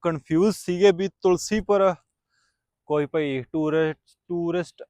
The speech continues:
ਅਟਰੈਕਸ਼ਨ ਪੁਆਇੰਟ ਆ, but ਸਾਡਾ ਵਹਿਮ ਨਿਕਲ ਗਿਆ, ਕਿਉਂਕਿ ਇੱਥੇ ਏਅਰਪੋਰਟ ਆ, ਜੋ ਕਿ ਗੋਰੇ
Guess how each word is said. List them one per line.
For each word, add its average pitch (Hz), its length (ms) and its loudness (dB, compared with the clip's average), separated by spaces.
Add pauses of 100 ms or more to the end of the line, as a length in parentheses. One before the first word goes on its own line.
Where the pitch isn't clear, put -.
(140)
ਅਟਰੈਕਸ਼ਨ 165 760 -6
ਪੁਆਇੰਟ 160 340 0
ਆ, 147 160 4
but 143 380 -4
ਸਾਡਾ 139 240 -2
ਵਹਿਮ 127 280 -4
ਨਿਕਲ 127 280 -12
ਗਿਆ, 135 120 -4
ਕਿਉਂਕਿ 131 240 -8
ਇੱਥੇ 127 240 -10
ਏਅਰਪੋਰਟ 120 420 -8
ਆ, 117 80 -4
ਜੋ 117 120 -8
ਕਿ 131 140 -14
ਗੋਰੇ 117 420 -6